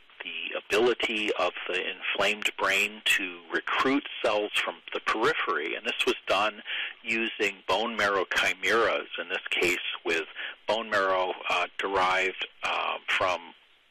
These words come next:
from animals that express G F A P, um,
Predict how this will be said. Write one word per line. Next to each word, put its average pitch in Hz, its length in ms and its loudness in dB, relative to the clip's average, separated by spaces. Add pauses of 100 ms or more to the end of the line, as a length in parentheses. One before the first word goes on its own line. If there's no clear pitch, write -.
(100)
from - 140 -2 (160)
animals 101 480 0
that 90 120 0
express - 420 2 (160)
G 104 240 6
F 87 160 2
A 87 140 2 (180)
P, 87 400 -2 (160)
um, 85 400 -2